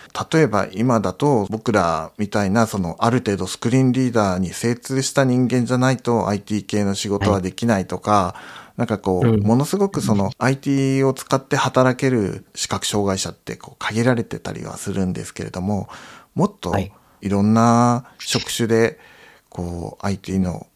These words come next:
Speaker 2: 力を使って、視覚障害者とか、
Speaker 1: うん。
Speaker 2: あの、いろんな障害者の方が働けるようになるといいですよね。
Speaker 1: いやー、そうですね。
Speaker 2: うん。
Speaker 1: こういう話をすると、綺麗事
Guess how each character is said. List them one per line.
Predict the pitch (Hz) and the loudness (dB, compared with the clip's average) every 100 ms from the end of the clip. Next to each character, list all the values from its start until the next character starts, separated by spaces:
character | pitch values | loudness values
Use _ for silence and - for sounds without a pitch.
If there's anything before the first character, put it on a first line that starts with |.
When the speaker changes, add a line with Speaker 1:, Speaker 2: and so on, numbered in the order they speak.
| _ - | _ -14
Speaker 2:
力 | - 98 90 | -6 -4 -2
を | 92 | -4
使 | - - | -8 -8
っ | 92 | -10
て、 | - 87 - - _ - - - _ _ - | -12 -12 -12 -14 _ -20 -20 -20 _ _ -20
視 | - | -18
覚 | - 120 | -6 0
障 | 110 95 | 2 0
害 | 92 | -4
者 | - | -8
と | 85 | -10
か、 | - 90 | -8 -8
Speaker 1:
う | |
ん。 | - _ | -10 _
Speaker 2:
あ | - - | -12 -10
の、 | 101 - | -8 -4
い | |
ろ | 104 120 | 2 2
ん | |
な | 135 | 4
障 | 147 135 | 4 4
害 | 131 | 4
者 | 139 | 2
の | 117 | 0
方 | 117 123 | 0 0
が | 135 151 151 - - | 2 2 0 -10 -16
働 | - 104 98 | -2 0 2
け | 101 98 | 0 -2
る | |
よ | 92 87 | -2 -2
う | |
に | 85 | -4
な | 85 | -8
る | - | -10
と | - - - | -14 -14 -8
い | 104 | -6
い | |
で | 90 | -6
す | - 104 | -10 -10
よ | 101 | -6
ね。 | 101 110 117 - _ _ | 0 0 -2 -8 _ _
Speaker 1:
い | - | -4
や | 107 | -2
ー、 | 101 | -2
そ | - 113 104 | -4 -2 -2
う | |
で | 101 | -2
す | - - | -6 -6
ね。 | 104 117 151 165 - 90 | -6 -4 -2 0 0 0
Speaker 2:
う | |
ん。 | 90 85 95 107 _ _ - | -2 -4 -10 -16 _ _ -2
Speaker 1:
こ | - | 6
う | 175 | 6
い | |
う | |
話 | 180 190 196 196 | 8 6 6 4
を | 143 | 4
す | 131 | 2
る | 113 | -2
と、 | - 147 135 110 - - | 2 4 4 2 -4 -8
綺 | - 127 | 0 6
麗 | 143 156 | 6 6
事 | 165 175 170 - | 4 4 4 2